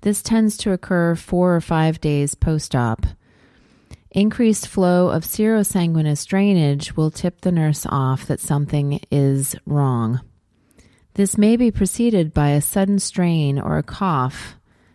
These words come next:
that disrupts the wound. The risk is increased for dehiscence for clients who are obese, have poor nutrition, when there's multiple trauma, when the suture has failed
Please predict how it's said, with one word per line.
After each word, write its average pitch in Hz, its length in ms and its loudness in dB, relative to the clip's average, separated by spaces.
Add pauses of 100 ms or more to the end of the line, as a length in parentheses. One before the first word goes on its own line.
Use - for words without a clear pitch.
that 165 160 -2
disrupts - 520 -4
the 151 140 -2
wound. 135 520 0 (200)
The 214 100 0
risk 247 380 0
is 233 120 2
increased 220 600 0
for 196 160 0
dehiscence 160 840 0 (460)
for 202 320 0
clients 220 540 0
who 190 300 2
are 160 280 0
obese, 180 600 0 (480)
have 185 260 -4
poor 226 240 2
nutrition, 147 880 0 (580)
when 180 160 2
there's 185 240 2
multiple 190 520 0
trauma, 139 680 0 (640)
when 180 360 0
the 170 100 2
suture 190 480 0
has 156 280 0
failed 143 680 0